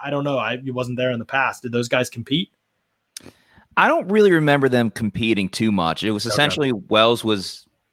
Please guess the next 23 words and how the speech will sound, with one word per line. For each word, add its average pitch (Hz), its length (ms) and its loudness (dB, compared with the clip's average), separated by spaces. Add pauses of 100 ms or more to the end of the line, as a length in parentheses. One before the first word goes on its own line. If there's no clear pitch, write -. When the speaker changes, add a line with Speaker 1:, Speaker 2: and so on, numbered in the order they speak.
Speaker 2:
namely 110 440 2
just 101 300 -2
Speaker 1:
The 98 60 -2
three. - 40 2
Speaker 2:
the, 95 340 2
you 104 100 -4
know, 101 180 2
the 101 140 -2
next 110 240 -2
guy 104 280 2
up, 104 300 2 (100)
wh-, 85 220 0
if 90 120 -2
Speaker 1:
Mm-hmm. 92 60 -4
Speaker 2:
anything 92 460 -2
were 87 140 -2
to 85 80 -8
go 90 160 0
down 85 220 -2
with - 80 -10
the 87 80 -6
offensive 85 420 -4
tackles. 87 440 -2